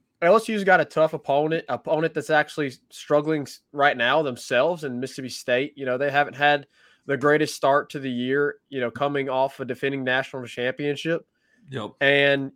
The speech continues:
Speaker 1: you know, it's a big series for L S U. You gotta go on the road to Dudy Noble, and both teams kind of struggling,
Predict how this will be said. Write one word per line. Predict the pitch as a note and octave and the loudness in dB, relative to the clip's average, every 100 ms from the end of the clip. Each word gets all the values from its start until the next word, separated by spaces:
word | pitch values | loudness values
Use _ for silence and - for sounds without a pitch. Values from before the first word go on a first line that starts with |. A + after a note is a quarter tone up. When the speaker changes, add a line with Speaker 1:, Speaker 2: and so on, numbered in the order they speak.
| _ | _
Speaker 1:
you | - | -4
know, | C#3+ B2+ - | 0 0 -2
it's | E3 D#3+ | -4 -4
a | |
big | B2 - F3 F3+ | -6 0 0 0
series | - E3+ E3+ E3 D3 C3 _ | -4 -2 0 0 -2 -6 _
for | - D3 | -2 0
L | C#3+ | 2
S | C3+ - | 0 -6
U. | |
You | C3+ | -4
gotta | C3+ D3 | 2 2
go | C3+ C3 | 2 0
on | - B2+ D#3+ | 2 2 2
the | E3+ | 2
road | D3+ D3 D3 C#3+ | 2 2 0 -2
to | E3 | -4
Dudy | E3 D#3+ D3+ | 0 0 0
Noble, | C#3+ C#3 C3+ C#3 C3 _ _ _ _ - | 0 0 0 -2 -4 _ _ _ _ -4
and | C3+ C3+ C3+ B2 A#2+ _ - | 0 2 2 -2 -6 _ -6
both | B2 F3+ F3 | 2 2 2
teams | F#3 F#3 F3+ - | -2 -2 -4 -8
kind | - E3 | -4 -4
of | D#3 | -4
struggling, | - E3 D#3 D3+ D3+ | 0 2 2 0 -2